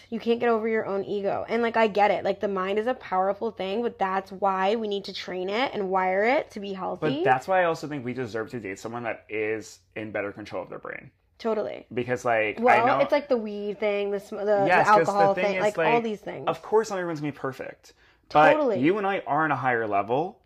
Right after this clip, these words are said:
Speaker 1: Yeah.
Speaker 2: and we have a higher frequency and emotional and intelligent awareness
Speaker 1: Yeah.
Speaker 2: that we deserve a partner to match that.
Speaker 1: I,
Speaker 2: I
Speaker 1: that was literally what I was saying about a year ago. I'm like, I have no time until somebody, like, genuinely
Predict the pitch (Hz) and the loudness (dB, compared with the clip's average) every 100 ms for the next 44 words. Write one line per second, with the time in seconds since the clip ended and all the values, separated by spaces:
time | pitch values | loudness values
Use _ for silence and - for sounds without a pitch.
0 | - 127 123 127 113 113 127 123 117 113 | -4 -2 0 -2 4 4 4 2 0 0
1 | 107 104 117 113 127 90 104 101 98 107 | -2 -8 -8 -8 -6 -6 -6 -6 -8 -8
2 | 104 82 101 98 95 98 98 95 90 - | -6 -6 -6 -8 -6 -6 -6 -10 -14 -6
3 | 104 95 95 98 135 170 220 117 - - | -4 -2 -4 -4 -6 -6 -6 -8 -10 -6
4 | 123 123 98 123 135 139 135 - 117 101 | 2 2 2 -4 -2 -2 -2 -4 -6 -6
5 | 95 - - - - 214 240 135 - 233 | -8 -10 -10 -10 -10 0 4 6 6 4
6 | 285 240 240 240 226 202 202 202 196 196 | 2 4 8 8 8 4 4 2 4 4
7 | 190 180 196 220 185 160 160 208 208 190 | 4 2 2 2 2 0 -2 -2 -2 -4
8 | 190 196 185 202 247 277 254 - - _ | -4 -4 -2 0 0 -2 -4 -18 -20 _
9 | - 196 196 196 196 196 131 76 220 240 | -12 -8 -4 -2 -4 -6 -10 -12 -16 -14
10 | - 220 196 190 190 190 185 190 196 185 | -10 -8 -8 -8 -6 -4 -4 -2 -2 -4
11 | 175 - - 185 190 196 196 196 196 202 | -8 -10 -8 -6 -6 -6 -6 -6 -8 -10